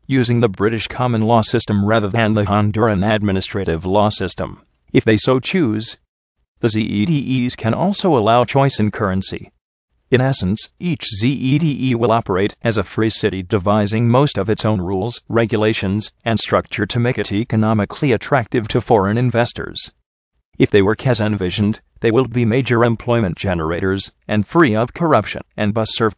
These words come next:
as a role model for the rest of Honduras. There are many recent examples of countries and relatively free economic enclaves around the world achieving very high economic growth rates for a sustained period of time.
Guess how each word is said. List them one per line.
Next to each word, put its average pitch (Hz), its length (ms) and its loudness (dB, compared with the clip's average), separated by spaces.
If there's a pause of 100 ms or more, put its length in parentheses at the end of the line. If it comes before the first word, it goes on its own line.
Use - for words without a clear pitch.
(140)
as 101 200 0
a 107 60 4
role 110 180 4
model 117 340 2
for 117 220 0
the 113 100 2
rest 104 320 0
of 90 140 -4
Honduras. 90 680 2 (640)
There 139 160 4
are 127 120 4
many 117 240 0
recent 98 460 -2
examples 117 640 0
of 139 160 0
countries 92 580 -2 (140)
and 107 180 0
relatively 117 520 2
free 151 320 2
economic 110 520 0
enclaves 123 600 0
around 110 240 2
the 104 80 0
world 107 320 0
achieving 113 480 0
very 117 240 4
high 92 220 0
economic 110 520 0
growth 113 360 0
rates 120 260 0
for 101 200 0
a 90 60 0
sustained 131 600 0
period 110 340 2
of 117 140 -4
time. 73 380 -6